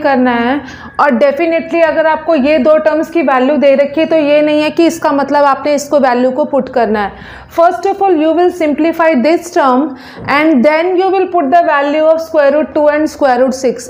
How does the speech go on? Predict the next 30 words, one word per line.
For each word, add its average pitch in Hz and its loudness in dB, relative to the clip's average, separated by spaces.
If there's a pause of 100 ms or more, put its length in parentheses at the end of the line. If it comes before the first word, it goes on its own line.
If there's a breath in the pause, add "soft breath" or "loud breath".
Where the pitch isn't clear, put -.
अभी 262 2
हमें 330 0
square 320 0
root 302 -2
six 320 -2
नहीं 269 4
दिख 320 0
रहा 262 2 (100)
है, 269 0 (460 loud breath)
लेकिन 277 2
हम 320 0
क्या 330 2
करेंगे, 285 2
इसको 302 0
जब 311 2
solve 277 2
करेंगे 277 2
तो 330 0
square 285 0
root 269 -2
six - -4
कहीं 277 2
ना 285 0
कहीं 277 0
आएगा। 262 2
Let 233 2
us 285 0
see 285 -2
how। 233 2 (840 loud breath)
So 294 2